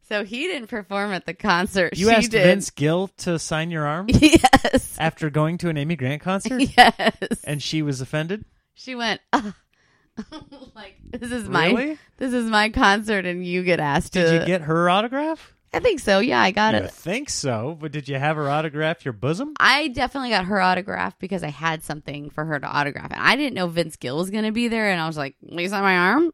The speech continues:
Speaker 2: You knew who
Speaker 1: <laughs>
Speaker 2: Vince Gill was?
Speaker 1: Yeah.
Speaker 2: I still don't know who Vince Gill is.
Speaker 1: He's
Speaker 2: How
Speaker 1: a
Speaker 2: do you
Speaker 1: country
Speaker 2: know
Speaker 1: singer.
Speaker 2: who, who Vince Gill is? And he was just standing there next to her?
Speaker 1: Yeah.
Speaker 2: And you were like, "Vincent, will you sign my arm?"
Speaker 1: Yeah, because I didn't have anything for him to sign. I was like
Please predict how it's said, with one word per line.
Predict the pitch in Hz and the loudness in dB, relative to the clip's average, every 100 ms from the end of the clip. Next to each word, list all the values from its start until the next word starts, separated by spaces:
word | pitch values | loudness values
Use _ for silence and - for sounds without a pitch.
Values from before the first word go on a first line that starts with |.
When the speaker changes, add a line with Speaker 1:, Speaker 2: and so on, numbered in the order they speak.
| _ | _
Speaker 2:
You | 147 285 | -2 0
knew | 190 208 | 4 6
who | 269 247 | 6 4
Speaker 1:
<laughs> | |
Speaker 2:
Vince | 120 160 - | 0 -4 -6
Gill | - 90 127 | -8 -4 -2
was? | 190 233 240 - 220 | -2 -4 -8 -12 -10
Speaker 1:
Yeah. | 523 554 254 156 156 147 | -6 0 2 2 -2 -6
Speaker 2:
I | 160 240 | -4 -6
still | - - 269 | -4 0 2
don't | 208 127 | 2 0
know | 117 101 | -2 -2
who | 104 | -4
Vince | 101 101 - | -4 -6 -8
Gill | 95 82 | -10 -10
is. | 82 370 | -10 -8
Speaker 1:
He's | 480 | -6
Speaker 2:
How | |
Speaker 1:
a | 170 | -4
Speaker 2:
do | |
you | 202 | -2
Speaker 1:
country | 196 311 | 0 2
Speaker 2:
know | 196 | 2
Speaker 1:
singer. | 190 156 123 143 _ | -2 -4 -10 -16 _
Speaker 2:
who, | _ 175 | _ -12
who | - 151 175 | -10 -10 -10
Vince | 127 135 180 - | -6 -6 -6 -10
Gill | - 202 180 | -6 -4 -4
is? | 90 - - | -6 -12 -12
And | 127 | -6
he | 151 | -6
was | 143 | -4
just | 139 - | -8 -6
standing | - 139 160 | -4 -4 -4
there | 160 151 | -6 -6
next | 160 - | -8 -6
to | 208 | -4
her? | 233 | 0
Speaker 1:
Yeah. | 403 381 220 _ _ _ - | 0 -2 -6 _ _ _ -12
Speaker 2:
And | |
you | 139 | -8
were | 143 | -8
like, | 156 | -10
"Vincent, | 151 226 269 294 - 190 175 - _ _ _ _ _ _ _ | -10 -4 -4 -4 -8 -8 -8 -14 _ _ _ _ _ _ _
will | 202 | -10
you | 226 | -8
sign | 269 - 240 214 240 262 | -8 -8 -8 -6 -8 -8
my | 220 208 | -8 -6
arm?" | 202 214 233 285 | -4 -4 -4 -6
Speaker 1:
Yeah, | 247 311 339 | -6 -4 -6
because | 220 214 | -10 -10
I | 247 | -4
didn't | 302 | -2
have | 285 285 | -2 -4
anything | 294 294 277 | -6 -6 -8
for | 294 | -4
him | 285 | -4
to | 254 | -4
sign. | - 240 254 | -8 -8 -8
I | |
was | 208 | -6
like | 190 | -6